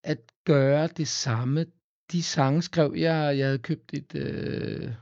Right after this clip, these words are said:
et kolonihus ude i Brøndby. Dengang, der havde jeg en Arne,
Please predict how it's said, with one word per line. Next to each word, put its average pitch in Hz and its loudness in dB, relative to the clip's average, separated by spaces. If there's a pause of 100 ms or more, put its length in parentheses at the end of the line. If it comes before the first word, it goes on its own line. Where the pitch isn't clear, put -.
et - -6
kolonihus 147 2
ude 147 2
i 151 2
Brøndby. 151 2 (300)
Dengang, 160 0 (340)
der 147 2
havde 151 6
jeg 147 4
en 123 4 (100)
Arne, 123 2